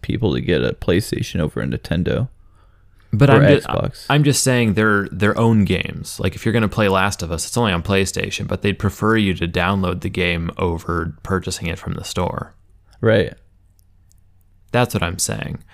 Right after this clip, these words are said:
Speaker 2: Like, in the future, if you cut out those, com-, like, let's say everyone purchases, a, a hundred percent of people purchase the all-digital version,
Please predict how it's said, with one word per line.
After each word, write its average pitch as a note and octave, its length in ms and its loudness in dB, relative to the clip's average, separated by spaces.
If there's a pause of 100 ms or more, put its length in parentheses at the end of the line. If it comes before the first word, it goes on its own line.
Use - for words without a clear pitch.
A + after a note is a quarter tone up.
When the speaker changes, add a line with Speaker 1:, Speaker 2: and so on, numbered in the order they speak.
(220)
Speaker 2:
Like, G#2 220 2
in A3+ 240 2
the G#2 60 0
future, A#2 420 0
if - 120 -4
you G#2 120 4
cut A2 240 0
out G2+ 240 0
those, F#2 180 -4
com-, G2 220 -2 (100)
like, F2 340 -4 (520)
let's A2 180 0
say A#2+ 140 4
everyone G#2+ 520 2
purchases, F2+ 720 0
a, G#2+ 300 0
a G2 60 0
hundred A2 260 2
percent A2 260 0
of F#2+ 80 0
people F#2 340 0
purchase F#2+ 340 -2
the F#2+ 100 -4
all-digital F#2 580 -2
version, A#2 460 0